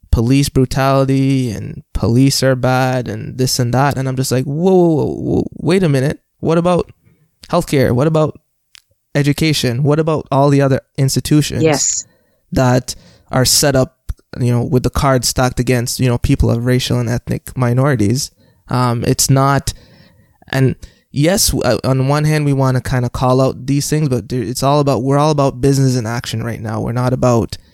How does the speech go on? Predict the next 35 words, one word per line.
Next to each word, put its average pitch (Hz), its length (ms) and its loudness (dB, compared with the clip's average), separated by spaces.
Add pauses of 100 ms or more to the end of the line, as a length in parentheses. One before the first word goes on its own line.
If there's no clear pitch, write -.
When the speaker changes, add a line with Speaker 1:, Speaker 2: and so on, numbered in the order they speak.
(120)
Speaker 1:
just 135 240 0
simply 131 320 2
shining 127 440 0
a 127 80 0
light 127 260 0
and 123 160 -4
just - 180 -4
moving 123 320 0
on, 123 220 -2
like 117 160 -6
you - 80 -6
said. - 400 -4
Speaker 2:
Absolutely. 160 560 0
Speaker 1:
You 127 60 4
have 139 120 0
to 123 140 2
kind 131 240 0
of 123 160 -2 (540)
put, 143 180 2 (160)
put 143 160 2
measures 131 340 2
in 123 120 2
place 131 360 2
to 123 100 2
m-, 117 220 -6 (300)
make 127 380 0 (440)
disadvantaged 123 720 2
students 127 560 2
in 120 140 -2
the 120 120 -2
context - 440 -4
of 117 200 -4
higher 120 280 -4
education 123 560 -2
feel 131 520 2